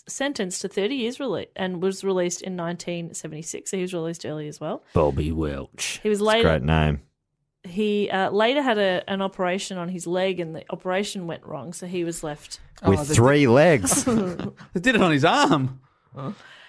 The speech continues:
Speaker 1: After jail, he became a car dealer and gambler in London. He's the, um, at the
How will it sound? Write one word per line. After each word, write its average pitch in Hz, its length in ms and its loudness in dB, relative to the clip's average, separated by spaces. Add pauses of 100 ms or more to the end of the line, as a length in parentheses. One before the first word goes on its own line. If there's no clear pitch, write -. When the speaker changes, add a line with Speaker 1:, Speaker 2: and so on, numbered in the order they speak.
(140)
Speaker 1:
After 254 300 2
jail, 240 320 4
he 233 200 0
became 208 540 -2
a 196 240 2
car 208 320 0
dealer 165 400 0
and 175 160 -4
gambler 190 400 0
in 156 140 -6
London. 208 400 -8 (180)
He's 196 260 -8
the, 185 360 -2
um, 175 420 -8 (920)
at - 220 -2
the 196 240 2